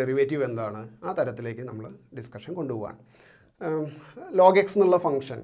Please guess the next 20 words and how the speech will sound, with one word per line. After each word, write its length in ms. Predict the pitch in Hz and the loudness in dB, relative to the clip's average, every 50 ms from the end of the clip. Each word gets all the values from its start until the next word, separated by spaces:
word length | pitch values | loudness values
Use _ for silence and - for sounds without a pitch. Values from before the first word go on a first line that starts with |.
| - | -14
ഇപ്പോൾ 140 | - - 160 165 | -10 -6 -2 0
ഞാൻ 80 | 160 160 165 170 - - - - 190 175 | 2 2 0 0 -4 -12 -14 -2 4 6
y 80 | 175 180 175 | 8 8 6
equal 180 | 165 170 156 147 151 | 6 4 2 2 2
to 40 | 139 131 | 2 0
log 140 | 123 120 113 113 113 | 0 0 -2 -6 -8
x 20 | - - - - _ - | -10 -18 -20 -20 _ -12
എന്ന് 100 | 135 127 120 | -10 -8 -8
എടുക്കുന്നു 320 | 113 117 107 - 123 113 113 | -8 -10 -12 -12 -12 -10 -10
എന്ന് 100 | 113 123 139 127 | -8 -8 -8 -6
വിചാരിക്കുക. 340 | 123 113 117 113 117 113 - - _ _ _ _ _ _ _ _ _ _ _ - 139 | -6 -8 -8 -10 -14 -16 -18 -20 _ _ _ _ _ _ _ _ _ _ _ -8 -6
നമുക്ക്, 240 | 135 147 143 180 170 147 143 151 - - - - - - 147 | -6 -2 2 4 4 4 4 2 0 -8 -16 -20 -18 -12 -10
ഏഹ്, 120 | 135 131 127 123 | -8 -6 -4 -2
log 160 | 123 127 120 135 143 | -2 -2 0 -2 -4
x 40 | - - | 0 2
എന്ന് 100 | 170 160 160 | 4 6 6
പറയുന്നത് 320 | 156 156 156 160 165 170 170 175 | 6 4 4 2 2 2 4 4
താരതമ്യേന 400 | 165 160 175 175 175 180 185 190 185 175 | 4 6 6 4 4 4 4 4 4 4
നമുക്ക് 200 | 170 165 170 170 160 165 | 4 2 0 0 -2 0
പുതിയൊരു 340 | 151 147 156 143 - 117 | 0 2 2 2 2 0